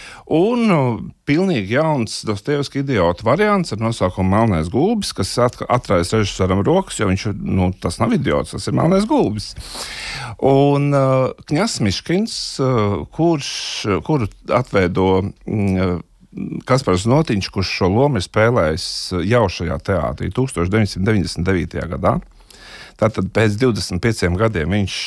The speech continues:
uh, šajā lomā atgriežas pilnīgi citā veidolā. Man gribētos teikt, ja toreiz viņš bija Iņ, tad tagad viņš ir Jaņ. <laughs> Uh, respektīvi, tas ir pilnīgi cits, uh, Miškins. Tādu mēs viņu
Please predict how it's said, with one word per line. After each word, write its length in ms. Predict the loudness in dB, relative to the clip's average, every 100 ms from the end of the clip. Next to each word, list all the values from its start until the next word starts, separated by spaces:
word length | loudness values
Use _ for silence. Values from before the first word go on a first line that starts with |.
| -2
uh, 200 | -2 0 0
šajā 240 | 2 2 4
lomā 320 | 4 4 2
atgriežas 320 | 2 0 0 0
pilnīgi 300 | 0 0 -2
citā 180 | 0 0
veidolā. 480 | 0 0 2 4 2 0 -8 -18 -16 -2
Man 140 | 0
gribētos 420 | 2 2 2 0 0
teikt, 240 | -2 -2
ja 80 | -8
toreiz 540 | -2 2 4 2 0
viņš 160 | -4 -2
bija 160 | -2 0 0
Iņ, 160 | 2 0 -4
tad 160 | -2
tagad 280 | 0 0 -2
viņš 200 | -2 0
ir 100 | 2 4
Jaņ. 200 | 2 0
<laughs> 40 | -4 -6 -12 -10 -8 -8 -8
Uh, 300 | 0 4 4 4
respektīvi, 1600 | 2 -2 -10 -4 0 2 0 0 0 2 2 2 2 2 0 -2
tas 160 | -4 -4
ir 40 | 0
pilnīgi 460 | 2 2 2 -2 -4
cits, 640 | -4 -4 -6 -14 -12 -10
uh, 600 | -6 -2 -2 -2 -4 -4 -6
Miškins. 880 | -6 -2 0 0 0 -2 0 2 0 -6 -6 -4 0
Tādu 320 | 4 4 4
mēs 220 | 0 -2 0
viņu 160 | 0